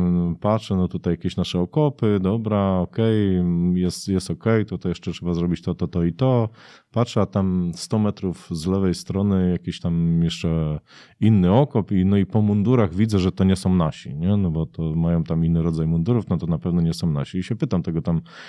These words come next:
yy, dowódcy tej kompanii, co tam była na tej pozycji, a tam to kto to jest, nie? On mówi, no chyba pogranicznicy.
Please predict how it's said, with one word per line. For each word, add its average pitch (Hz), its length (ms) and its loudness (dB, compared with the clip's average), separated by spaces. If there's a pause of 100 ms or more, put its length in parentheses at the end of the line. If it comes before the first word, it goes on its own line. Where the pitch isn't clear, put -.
(340)
yy, 98 100 0 (320)
dowódcy 90 600 -2
tej 95 140 0
kompanii, 98 420 0
co - 120 -8
tam 95 160 0
była 90 180 2
na 87 100 2
tej 87 140 -2
pozycji, 110 580 0
a 92 220 2 (120)
tam 101 200 0
to 90 320 0
kto - 260 -10
to 58 140 -10
jest, - 400 -14
nie? 76 220 -6 (280)
On 82 120 -6
mówi, 85 240 0
no 92 380 0 (340)
chyba 113 300 0
pogranicznicy. 87 920 -2